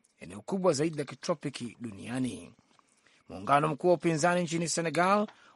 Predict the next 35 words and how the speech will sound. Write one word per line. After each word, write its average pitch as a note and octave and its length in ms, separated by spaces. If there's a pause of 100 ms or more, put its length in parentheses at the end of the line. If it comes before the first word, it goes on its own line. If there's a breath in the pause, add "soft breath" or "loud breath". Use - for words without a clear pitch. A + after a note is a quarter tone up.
unawania A#2+ 400
kupata D3+ 360
nguvu G3 300
katika G3+ 200
kura F3 260
za C#3+ 120
wabunge F3+ 440
siku - 260
ya B2 40
Jumapili, F3 540 (340 soft breath)
ambazo C#3 400
zitaweka D#3 480
mazingira E3+ 680
ya D#3 140
kufanyika C#3+ 440
uchaguzi C#3+ 520
wa C#3+ 80
rais D3+ 340 (160)
mwaka C#3+ 300
elfu C#3 220
mbili D3+ 220
na D3+ 100
ishirini D#3 320
na F3 60
nne, A#3+ 340 (360 soft breath)
ambao A#2 220
unaweza D3 420
kumfanya E3+ 540 (300 soft breath)
Rais - 380
Macky F#3+ 320
Sall - 480 (320 soft breath)
kuwania C#3 400
muhula D3+ 360
wa C#3+ 140
tatu C#3+ 500